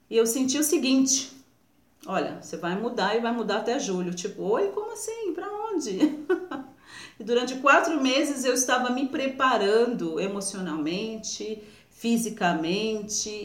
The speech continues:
e financeiramente pra fazer esse movimento. E aí, no final de julho, realmente, no dia vinte e nove de julho,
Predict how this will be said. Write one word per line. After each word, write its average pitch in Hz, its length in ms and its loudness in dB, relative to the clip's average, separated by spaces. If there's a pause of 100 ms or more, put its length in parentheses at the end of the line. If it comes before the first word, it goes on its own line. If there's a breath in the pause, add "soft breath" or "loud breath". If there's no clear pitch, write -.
e 285 240 2
financeiramente 196 1000 -4
pra 202 120 -6
fazer 185 340 -4
esse 180 300 -2
movimento. 180 720 -6 (460 soft breath)
E 165 100 -8
aí, 165 580 -4
no 175 120 -12
final 180 320 -2
de 277 140 -4
julho, 240 400 -2
realmente, 226 500 -4
no 202 60 -4
dia 185 120 -2
vinte 196 240 -6
e 247 40 -8
nove 208 240 -4
de 226 140 -8
julho, 196 380 -4